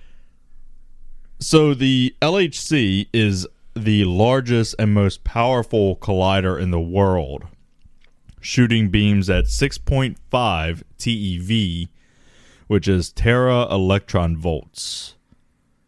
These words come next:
and at the time of collision, creating thirteen T E V, which makes sense 'cause, you know, you double 'em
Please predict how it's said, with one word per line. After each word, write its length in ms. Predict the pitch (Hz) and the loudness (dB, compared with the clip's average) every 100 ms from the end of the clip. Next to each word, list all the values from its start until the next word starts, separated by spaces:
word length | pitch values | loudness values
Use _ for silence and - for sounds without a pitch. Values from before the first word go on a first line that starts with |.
| _ _ | _ _
and 100 | 101 | 0
at 120 | 95 | 0
the 80 | 87 | 0
time 280 | 117 110 104 | 2 2 2
of 120 | 95 | 0
collision, 720 | 110 110 120 95 90 95 92 | 0 2 2 2 2 0 -2
creating 640 | - 104 92 87 87 85 85 - | -2 0 0 0 -2 -4 -6 0
thirteen 640 | 113 101 - 139 139 95 | 0 0 -2 -2 0 -2
T 140 | 85 104 | -4 -4
E 200 | 92 90 | -2 -4
V, 420 | 82 76 71 - _ _ _ _ _ _ _ _ | -6 -8 -8 -14 _ _ _ _ _ _ _ _
which 180 | 98 - | -10 -4
makes 240 | 90 82 | -4 -4
sense 460 | 78 78 87 - - | -6 -6 -6 -10 -12
'cause, 180 | 95 87 | -10 -8
you 260 | 78 98 90 | -8 -6 -4
know, 180 | 80 80 - | -6 -8 -6
you 100 | 101 | 0
double 340 | 95 90 85 | 2 2 2
'em 140 | 87 | 0